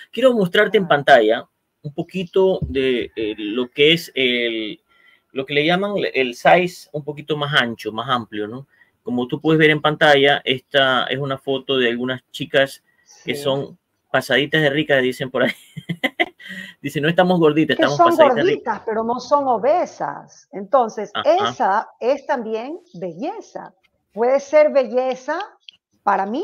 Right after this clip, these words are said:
Speaker 2: son chicas muy guapas, que todavía tienen un cuerpo aceptable. El problema es cuando ya llegas a la obesidad. Entonces, en tiempos idos, como
Speaker 1: Ujú.
Speaker 2: dicen, idos y no volvidos, <laughs> en tiempos del pasado,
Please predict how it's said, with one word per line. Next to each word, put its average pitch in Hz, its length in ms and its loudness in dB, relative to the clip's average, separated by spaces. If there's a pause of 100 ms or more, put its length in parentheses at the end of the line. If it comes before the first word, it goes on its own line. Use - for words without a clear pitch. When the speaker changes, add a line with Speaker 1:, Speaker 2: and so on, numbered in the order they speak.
Speaker 2:
son 247 180 -4
chicas 214 380 -8
muy 185 200 -10
guapas, 302 720 0
que 208 140 -10
todavía 185 480 -4
tienen 214 320 -8
un 196 180 -10
cuerpo 202 420 -6
aceptable. 240 1000 -4 (1120)
El 202 220 -10
problema 214 440 -8
es 320 60 -14
cuando 311 280 -6
ya 190 180 -4
llegas 185 360 -6
a 220 40 -12
la 180 120 -6
obesidad. 175 680 -10
Entonces, 214 460 -10
en 202 180 -12
tiempos 269 880 -4
idos, 226 800 -4 (380)
como 160 220 -12
Speaker 1:
Ujú. 135 120 -4
Speaker 2:
dicen, 185 280 -8
idos 226 240 -6
y 208 60 -8
no 214 140 -4
volvidos, 196 640 -6 (100)
<laughs> 359 380 -4 (460)
en 208 180 -12
tiempos 285 360 -2
del 269 160 4
pasado, 226 640 -2